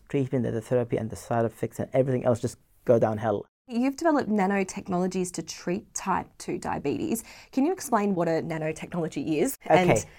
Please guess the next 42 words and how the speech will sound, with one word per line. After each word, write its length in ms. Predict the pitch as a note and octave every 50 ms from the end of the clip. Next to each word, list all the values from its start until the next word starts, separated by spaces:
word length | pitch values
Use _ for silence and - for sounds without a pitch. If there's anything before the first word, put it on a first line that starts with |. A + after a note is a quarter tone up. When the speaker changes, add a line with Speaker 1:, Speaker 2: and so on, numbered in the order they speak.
| - -
Speaker 2:
how 100 | - G3
effective 400 | F#3+ - G#3+ - - - G#3+ G3
it 80 | -
could 140 | - - F3
be 120 | - D3+ D3+
in 120 | D#3 E3+
treating 320 | - - D#3+ E3 G3 G#3+
diabetes? 580 | G3+ F#3+ G3 - - E2 E2+ - - - - -
Speaker 1:
Yes. 260 | - - - - - -
So 300 | - - - D#3+ D3 C#3+
one 200 | C3+ C3 D#3+ F#3+
of 100 | G#3+ F#3+
the 80 | E3 C#3+
major 360 | C3 B2+ A#2+ A#2+ A#2 A2 A2 -
obstacles 800 | - A2 - - - A#2 - - A#2 A2+ A#2 A2+ A2 - - -
to 280 | A#2 A2+ G#2+ G#2+ A2+ - -
getting 280 | - B2 G#2+ A2 G#2+ G2+
drugs 380 | - - A2 G#2+ G#2+ - -
where 120 | - A2 G#2
they're 100 | G#2 G#2
meant 220 | G#2 A2 A#2 A#2 -
to 80 | - A2
go 400 | - A2 - - - F#3+ F#3+ - _ _ - _ _ _ _ -
is 220 | - A#2 A#2 A2 G#2+
the 120 | - A2
way 500 | G#2+ A2+ A2 A2 G#2+ G#2+ A2 A2 G#2+ G#2+ - _ _ _ _ _ _ _ -
the 80 | A#2+
body 280 | G#2+ A2+ A2+ G#2+ A2+ -
absorbs 440 | - G2+ G2 - - G#2+ F#2+ F#2 -
them. 160 | G#2 - F#2+ -
So, 160 | - A#2+ A2
for 120 | - A#2
example, 360 | A2 - B2 A#2+ A#2 A2 A#2+
if 80 | B2 A#2+
you 60 | C3
take 140 | D3+ C#3+ B2+
a 40 | A#2
tab-, 280 | - - G#2+ G#2 G#2
a, 100 | - - - - _ _ -
a 40 | -
Panadol 380 | - - A#2+ A2+ G#2+ A2 G2+ -
tablet, 520 | - - G#2 G2+ - - - - - -